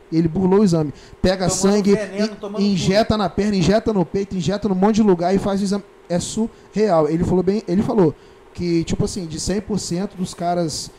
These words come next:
Speaker 1: que competem alto rendimento, vamos lá, noventa usam.
Speaker 2: Ah, é,
Speaker 1: Então é injusto.
Speaker 2: noventa e oito.
Speaker 1: É injusto, tá ligado? Mas assim, não sou eu que tô dizendo. Tô dizendo,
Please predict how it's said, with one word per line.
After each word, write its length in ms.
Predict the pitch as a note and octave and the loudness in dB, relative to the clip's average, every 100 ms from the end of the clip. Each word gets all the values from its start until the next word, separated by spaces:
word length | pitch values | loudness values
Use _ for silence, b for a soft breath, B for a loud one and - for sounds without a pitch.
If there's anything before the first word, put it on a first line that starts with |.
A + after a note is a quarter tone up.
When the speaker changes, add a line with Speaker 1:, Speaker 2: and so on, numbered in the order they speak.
| B - | B -6
Speaker 1:
que 80 | |
competem 480 | F3+ F#3 F3 F3 F3+ | 0 2 2 0 0
alto 160 | F3 F#3 | 0 0
rendimento, 520 | F3 E3+ E3 F3 F#3+ | -2 -4 -2 -2 -2
vamos 180 | E3+ F#3+ | -2 0
lá, 240 | F3 C3+ B2 - | -2 -4 -8 -8
noventa 540 | E3 D#3+ D#3+ F3 E3+ | -4 -2 -2 -4 -6
usam. 320 | D3 D3 C3+ A#2+ - - - - - | -6 -8 -12 -18 -20 -20 -20 -20 -20
Speaker 2:
Ah, 180 | B2+ C#3 | -14 -12
é, 200 | D3 C3+ | -10 -2
Speaker 1:
Então 180 | C3+ F#3+ | 2 2
é 80 | G3+ | 4
injusto. 460 | A3 A3+ A#3 D#3 | 6 6 6 2
Speaker 2:
noventa 40 | E3+ | -6
e 40 | |
oito. 380 | C#3 D3+ D3+ - - - | -4 -6 -8 -16 -20 -16
Speaker 1:
É 80 | G#2+ | -8
injusto, 400 | D3+ E3 G3 - | -4 -2 -2 -4
tá 60 | C3+ | -4
ligado? 300 | C#3+ D#3+ E3+ B - | -4 -4 -6 B -6
Mas 160 | E3 A3 | -2 0
assim, 180 | - | 0
não 140 | D#3+ D#3+ | 0 2
sou 140 | F3 | 0
eu 40 | F3 | 0
que 60 | |
tô 80 | F#3 | 0
dizendo. 440 | G#3 A3+ G3+ C#3 A#2 | -2 -2 -2 -2 -6
Tô 80 | D3 | -6
dizendo, 500 | D3+ D3+ D#3 E3+ | -2 -2 0 -2